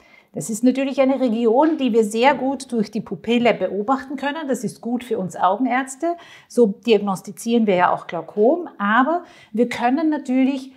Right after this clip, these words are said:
äh, zum Beispiel biomechanische Vermessungen in diesem Bereich in vivo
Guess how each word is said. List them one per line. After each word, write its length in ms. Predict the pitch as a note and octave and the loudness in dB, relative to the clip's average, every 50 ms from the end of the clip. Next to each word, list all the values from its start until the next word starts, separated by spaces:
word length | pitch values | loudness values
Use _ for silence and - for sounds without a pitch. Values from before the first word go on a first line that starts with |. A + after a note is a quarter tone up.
| - - _ _ | -20 -20 _ _
äh, 280 | - G#3 G#3+ G3 - - | 2 4 4 4 4 2
zum 180 | - - B3 A3+ | -2 -2 0 2
Beispiel 340 | A3 G#3 G#3 G3+ - A3+ | 2 2 0 -2 -4 -8
biomechanische 1000 | F3 D#3 - G#3+ B3+ D#4 D4+ C4 A#3 A3+ - - G3 F#3 G3 A#3 B3 A#3 - G#3 | -8 -4 0 2 4 4 6 4 2 2 0 -2 0 2 2 2 0 0 -2 -4
Vermessungen 720 | E3+ - F#3+ F3 F3 F3+ G3 A#3 - - D4 C4+ C4 C4 B3 | -2 -2 -2 0 2 2 2 2 0 4 6 8 8 8 8
in 180 | - A#3+ A#3+ G#3+ | 6 4 2 2
diesem 280 | A3 A3 G3+ A#3+ A#3 | 2 0 0 -2 -2
Bereich 540 | - F3+ D#3 F3 E3+ E3+ F#3+ A3+ A3 - - - | -2 -2 0 2 2 4 4 2 0 -2 -8 -4
in 300 | - B3 B3 C4+ C4+ G#3 | 4 6 6 8 6 6
vivo 460 | F3 G3+ A3 G3 F#3 A3 A#3+ A#3+ A#3+ | 4 4 4 2 2 0 -2 -2 -4